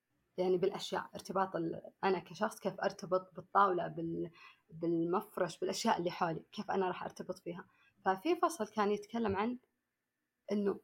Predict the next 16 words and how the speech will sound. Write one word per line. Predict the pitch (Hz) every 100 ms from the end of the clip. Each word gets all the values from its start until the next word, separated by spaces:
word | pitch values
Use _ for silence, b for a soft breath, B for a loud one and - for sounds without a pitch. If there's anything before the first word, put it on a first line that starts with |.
| -
الحدس | 180 - 302 -
اللي | 180 180 165 - -
الناس | 175 220 254
معروفين | 190 185 190 185
فيه، | 190
لما | 175 185 -
أنا | 208 185
أقول | 165 208 202 B B B
أحس | - - - - -
كذا | 180 165 -
أو | 175 170 180
يكون | - 220 196
عندي | 196 185 185 180
نظرة | 196 214 214 175 165 - -
بعيدة | 180 220 220
للموضوع | 180 175 180 180 185 208